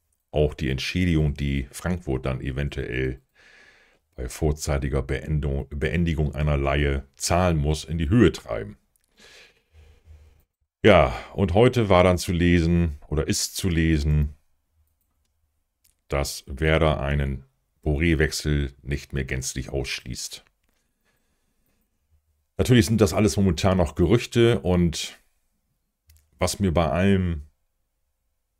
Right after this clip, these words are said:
was ich so in den letzten Tagen zu lesen bekam, auffällt, dass, ja,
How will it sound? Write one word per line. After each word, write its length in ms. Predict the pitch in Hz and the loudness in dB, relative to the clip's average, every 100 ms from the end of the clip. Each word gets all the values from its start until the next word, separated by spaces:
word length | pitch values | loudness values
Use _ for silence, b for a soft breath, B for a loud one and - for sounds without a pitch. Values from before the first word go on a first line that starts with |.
| _ _ - | _ _ -6
was 180 | 80 85 | -4 -2
ich 120 | 78 | -2
so 180 | 85 76 | 0 0
in 80 | |
den 80 | 73 | 0
letzten 300 | 76 - 80 | -2 -4 -4
Tagen 320 | 76 76 76 | 0 0 0
zu 100 | 76 | -2
lesen 280 | 71 78 73 | -2 -2 -2
bekam, 420 | 73 - 71 67 | -4 -4 -4 -2
auffällt, 760 | 65 87 - - 73 71 - - _ _ _ _ | -4 -4 -4 0 0 0 -4 -14 _ _ _ _
dass, 440 | - 65 - - - _ _ b b b b b b b b b b b b _ _ _ _ | -8 -6 -6 -8 -12 _ _ b b b b b b b b b b b b _ _ _ _
ja, 340 | 80 78 69 | -2 0 -2